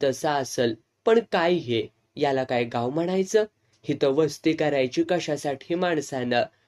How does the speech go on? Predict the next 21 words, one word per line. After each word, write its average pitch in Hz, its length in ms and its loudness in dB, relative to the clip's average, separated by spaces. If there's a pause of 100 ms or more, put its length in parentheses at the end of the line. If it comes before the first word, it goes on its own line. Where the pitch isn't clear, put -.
(140)
कळवून 202 380 6
टाकते 175 380 0
मोहनला, 131 680 2 (380)
तिकडंच 165 460 4
कुठेतरी 160 640 0
जागा 151 460 0
बघ 151 320 0
म्हणून. 131 400 -2 (320)
या 127 160 2
गावात 135 600 0
नांदणं 147 460 0
आता 139 360 -2
कठीण 151 500 -2
झालं 120 320 -2
या. 113 240 2 (540)
तेवढ्यात 233 280 6 (120)
खुद्द 185 320 2
गावचं 190 560 2
पोस्टमास्तर 180 920 0 (100)
आत 139 260 -4
आलं, 117 280 0